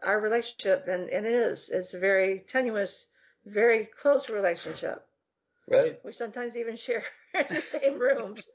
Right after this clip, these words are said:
Speaker 1: when we go to conventions.
Speaker 2: Oh, yeah. And I
Speaker 1: Because, for, because of money, yeah.
Speaker 2: <laughs> Hap-, happy Patty, happy life. <laughs>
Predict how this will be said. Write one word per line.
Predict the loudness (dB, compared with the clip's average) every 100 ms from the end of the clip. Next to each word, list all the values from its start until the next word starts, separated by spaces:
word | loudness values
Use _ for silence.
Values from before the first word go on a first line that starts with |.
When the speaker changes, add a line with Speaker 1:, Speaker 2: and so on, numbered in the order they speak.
| -16 -8
Speaker 1:
when | -2 0
we | 0
go | 2 0
to | -2
conventions. | -8 -8 -6 -6 -10 -10 -16 -20 _ _ _ _ _
Speaker 2:
Oh, | 4 6 6 2 -8 _ _ -6
yeah. | -6
And | -6 -12 -6
I | -6
Speaker 1:
Because, | -6 -6 -6 -6 -10 -10
for, | -4 -4
because | -2 0 0
of |
money, | 0 -2 -2 -6 -8
yeah. | -6 -6 -6 -14
Speaker 2:
<laughs> | -4
Hap-, | -2 -2 -6 -2
happy | 0 0 -4 -4
Patty, | 0 2 2
happy | 2 0 0 -2 2
life. | 2 2 -2 -8
<laughs> | -16